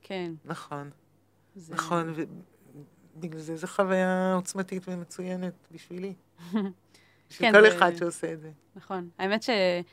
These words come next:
Speaker 1: האמת שאחרי ההתנדבות ב-, במרחבים בטוחים,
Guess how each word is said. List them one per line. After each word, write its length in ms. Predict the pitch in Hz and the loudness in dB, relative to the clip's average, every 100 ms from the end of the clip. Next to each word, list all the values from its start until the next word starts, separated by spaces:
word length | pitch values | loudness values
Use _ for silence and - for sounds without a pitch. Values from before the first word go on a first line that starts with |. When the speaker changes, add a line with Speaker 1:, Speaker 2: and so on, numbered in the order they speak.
| - - _ _ _ | -20 -20 _ _ _
Speaker 1:
האמת 200 | 190 196 | -6 -2
שאחרי 340 | 226 214 190 | -2 -2 -2
ההתנדבות 680 | 202 202 202 185 175 190 202 | 0 0 -2 -4 -4 -8 -8
ב-, 80 | 196 196 175 170 170 170 | -6 -2 -2 -2 -4 -6
במרחבים 640 | 160 165 165 175 - 190 202 | -8 -10 -8 -10 -10 -10 -10
בטוחים, 640 | 202 196 - 302 311 320 | -10 -12 -4 -2 0 -2